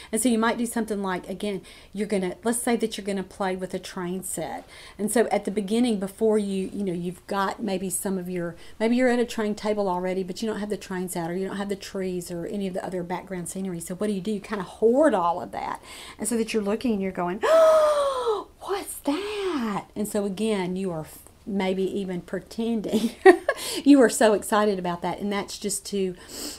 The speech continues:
uh, really emphasize that curiosity there so that a child will, uh, imitate that question that you've modeled.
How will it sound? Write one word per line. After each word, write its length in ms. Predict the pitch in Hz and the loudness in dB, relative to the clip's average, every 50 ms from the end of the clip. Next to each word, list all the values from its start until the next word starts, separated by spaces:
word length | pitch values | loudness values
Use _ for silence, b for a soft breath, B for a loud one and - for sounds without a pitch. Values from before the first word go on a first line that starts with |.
| B - - - | B -8 -4 -2
uh, 220 | 185 180 175 175 | 0 0 0 -2
really 400 | 185 185 214 226 220 220 214 - - | -2 2 2 4 4 4 2 2 2
emphasize 1120 | 208 226 240 262 247 247 247 220 220 - - 190 175 165 156 151 156 - - - - - - | 2 4 4 4 4 4 4 4 4 4 4 4 6 6 4 2 0 -4 -4 -4 -6 -8 -2
that 380 | - 202 185 180 175 170 - - | 2 4 4 4 4 2 -2 -4
curiosity 760 | - - 233 208 208 190 175 180 185 180 - - 180 175 160 | -2 0 0 2 2 2 0 0 0 -2 -4 -4 -4 -4 -4
there 160 | 170 165 160 | -4 -4 -6
so 160 | 165 - 185 | -4 -4 -6
that 100 | 175 170 | -6 -6
a 60 | 165 | -6
child 520 | 165 - - 190 180 175 170 165 165 170 170 | -8 -8 -6 -4 -2 -2 -2 -4 -6 -6 -6
will, 220 | 165 160 156 165 B B B B B B B B - | -6 -6 -6 -6 B B B B B B B B -8
uh, 360 | - 170 165 151 143 139 135 131 - - | -4 -2 -2 -2 -2 -2 -4 -6 -6 0
imitate 520 | 208 226 240 220 214 - 180 165 - - | 2 4 4 4 4 0 -2 -4 -4 -4
that 220 | - 185 165 - - | -6 -6 -6 -6 -6
question 380 | - - 180 180 - 180 165 | -6 -6 -6 -4 -4 -6 -6
that 200 | 160 156 151 - | -6 -6 -8 -8
you've 120 | - 156 151 | -10 -8 -6
modeled. 380 | 147 143 143 - - - - | -6 -6 -8 -10 -12 -14 -16